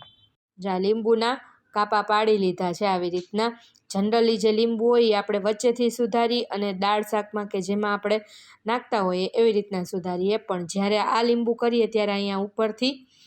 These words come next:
આવી રીતના આપણે જે બટેટા અને રીંગણા ભરતા હોય ને, એના ચાર ચીરિયા કરી, એવી રીતના આના ચાર ચીરિયા કરી લેવાના.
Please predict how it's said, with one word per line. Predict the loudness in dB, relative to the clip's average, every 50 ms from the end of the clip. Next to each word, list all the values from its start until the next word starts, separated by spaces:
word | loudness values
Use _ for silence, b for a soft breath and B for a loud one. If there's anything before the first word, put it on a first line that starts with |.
| b b _ _ -6
આવી | -4 -2 -2 -2
રીતના | -4 -6 -4 -4 -4 -4
આપણે | -2 -2 -2 -4 -2
જે | -4 -4 -4
બટેટા | -4 -4 -2 -2 -2 -4 -4 -4 -2 -2 0 0 -2
અને | -2 -2 -2
રીંગણા | -2 -2 -4 -2 -2 -2 -2 -2
ભરતા | -2 -2 -4 -2 -2 0 0
હોય | 0 0 -2
ને, | -2 -2
એના | -2 -4 -4
ચાર | -4 -4 -2 -2 -2 -2
ચીરિયા | -4 -6 -6 -4 -2 0 0 -2 -2
કરી, | -2 0 0 2 2 0 -2 B B B B B B B B -4
એવી | -2 -2 0
રીતના | -2 -2 -4 _ -4 -2 -2 -2
આના | -2 -2 -2 -4 -4 -6 -10 _ -4
ચાર | -2 -2 -2 -4
ચીરિયા | -4 -4 -4 -2 -2 -2 -2 -4
કરી | -4 -6 -4 -4 -4 -4 -4
લેવાના. | -6 -6 -8 -8 -8 -6 -4 -4 -4 -4